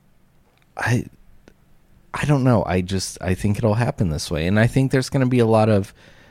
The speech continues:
nostalgia for the eighties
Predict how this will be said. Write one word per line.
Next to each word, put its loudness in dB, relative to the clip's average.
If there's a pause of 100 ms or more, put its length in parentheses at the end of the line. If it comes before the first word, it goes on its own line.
(140)
nostalgia 0 (920)
for 0
the -2
eighties -2